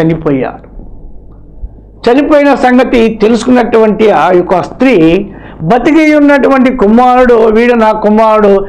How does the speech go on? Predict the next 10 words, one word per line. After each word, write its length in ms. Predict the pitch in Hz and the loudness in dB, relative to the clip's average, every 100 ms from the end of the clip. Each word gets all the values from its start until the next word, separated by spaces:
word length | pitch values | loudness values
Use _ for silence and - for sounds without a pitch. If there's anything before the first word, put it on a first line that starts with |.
| - | -10
చనిపోయినాడు 680 | - 220 233 220 226 226 208 | -4 0 0 2 2 2 2
నీ 240 | 180 220 | 2 0
కుమారుడు" 520 | 208 208 208 202 190 | 0 2 2 2 2
అని 360 | 185 180 180 180 - 185 | 2 2 0 -2 -6 -4
తీసుకుని 400 | 196 - 202 190 | -4 0 0 2
వచ్చి 380 | 180 165 180 | 0 -2 -2
ఆమె 260 | 175 165 175 | 0 0 -2
పక్కలో 580 | 175 180 - 180 175 175 | -2 -4 -2 0 0 0
చనిపోయినాడు 500 | 170 180 180 180 175 | -2 -2 0 0 -2
పండబెట్టి 800 | 175 196 214 214 - - 147 156 | -2 0 0 0 -2 -2 -2 -2